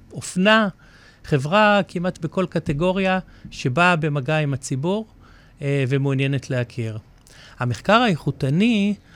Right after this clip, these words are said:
הוא האופן שבו אנחנו יכולים ללמוד לתוך העומק של האדם, לנסות להבין איך הוא מקבל את ההחלטות שלו, מה משפיע עליו,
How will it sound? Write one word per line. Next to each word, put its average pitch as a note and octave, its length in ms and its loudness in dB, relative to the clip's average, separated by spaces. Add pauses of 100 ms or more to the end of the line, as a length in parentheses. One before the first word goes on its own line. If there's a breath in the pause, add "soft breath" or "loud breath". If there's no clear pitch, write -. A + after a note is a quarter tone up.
(140 loud breath)
הוא C3 140 -2
האופן F3+ 400 0
שבו D3 380 0
אנחנו D#3+ 280 -2
יכולים D#3 360 -2
ללמוד D#3+ 580 0 (340 loud breath)
לתוך D3+ 340 -4
העומק F#3 500 2
של C3+ 240 -2
האדם, D3+ 600 0 (320 loud breath)
לנסות C3 380 -2
להבין D#3 440 0 (400 loud breath)
איך G3+ 120 2
הוא G3 140 2
מקבל D#3+ 340 0
את C#3+ 120 -4
ההחלטות C#3+ 540 -2
שלו, C#3 200 -2
מה D#3+ 160 0
משפיע F3+ 560 0
עליו, D3 360 2